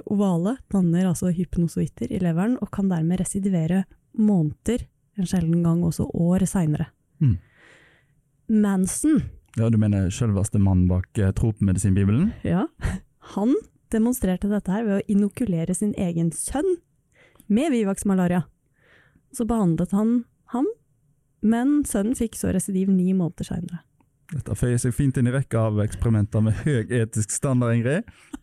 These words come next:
Speaker 2: <laughs>
Speaker 1: Fytti rakkeren. Malaria på sin side danner ikke hypnozoiter, men kan være til stede i blodet i lave nivåer i årevis.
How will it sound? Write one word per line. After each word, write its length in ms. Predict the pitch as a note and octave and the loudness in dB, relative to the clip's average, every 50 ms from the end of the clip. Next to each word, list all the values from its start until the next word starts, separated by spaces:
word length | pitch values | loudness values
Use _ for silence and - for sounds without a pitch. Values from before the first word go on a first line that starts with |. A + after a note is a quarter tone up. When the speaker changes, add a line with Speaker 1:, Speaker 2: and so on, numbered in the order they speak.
| - - - - - - - - - D#3 | -18 -20 -16 -12 -12 -8 -4 -2 0 0
Speaker 2:
<laughs> 1080 | - - E3 B2 - - - - - - _ _ _ - - - - - D#4 - - | 0 0 0 -2 -2 -6 -10 -14 -20 -20 _ _ _ -8 -6 -6 -6 -6 -8 -8 -6
Speaker 1:
Fytti 360 | - - C#4+ - - - A#3+ A3+ | -6 -4 -4 -4 -6 -4 -2 -2
rakkeren. 340 | G3 - - F#3 F#3 A3 - _ _ - - D4+ - - - - - - - - - - - - - _ _ _ | -2 -2 0 -2 -2 -2 -4 _ _ -12 -10 -10 -10 -10 -12 -16 -16 -18 -18 -18 -20 -20 -20 -20 -20 _ _ _
Malaria 720 | - A3 A#3 A#3+ B3 B3+ B3+ B3 B3 B3 C4 B3+ B3 D4+ F#4 - | 0 2 4 4 4 2 2 0 0 0 0 0 -2 -2 -2 -2
på 140 | - G3+ A3 | -2 -2 0
sin 200 | A3 A3 G#3 G#3 | 0 2 0 0
side 360 | - A3 F#3+ E3 D#3+ G3+ G#3+ G#3 | 0 0 -2 -2 -2 -4 -2 -2
danner 320 | G3+ G#3+ G#3 A3 B3+ C#4+ - | 0 0 0 0 0 -2 -4
ikke 420 | - D4 - - _ - - C4 C4+ | -8 -10 -10 -10 _ -6 -4 -2 0
hypnozoiter, 720 | B3+ A3 - - G#3 G3+ G#3 G#3+ G3+ - - - D4 F#4+ - - - | 0 0 0 0 0 0 0 -2 -4 -4 -4 -4 -6 -6 -6 -10 -6
men 200 | - A#3 A#3 A#3+ | -2 -2 -2 0
kan 140 | A#3 B3+ B3+ | 0 0 0
være 160 | B3+ G#3 F3+ | 0 -2 -2
til 140 | - A#3+ A#3+ | -4 -6 -8
stede 320 | - - G#3+ F#3 F3+ G#3 A3+ | -4 -4 -4 -2 0 -2 -2
i 60 | G#3 | -2
blodet 380 | G3 F#3+ F#3 F3 F#3 A3 C4 - - | -2 -2 -2 -2 -2 -2 -4 -4 -6
i 200 | G3+ G3 G3+ G3+ | -6 -4 -4 -2
lave 320 | A3 A3 G3+ F3 E3+ F#3 G3 | -2 0 0 0 0 2 2
nivåer 460 | G3+ G3 F#3+ F#3 E3+ E3 F3 G3+ - | 2 2 2 2 2 0 0 0 0
i 120 | - G3 G3 | -2 -2 -2
årevis. 480 | - - - - - - - - - | -2 -2 -4 -4 -6 -8 -8 -10 -12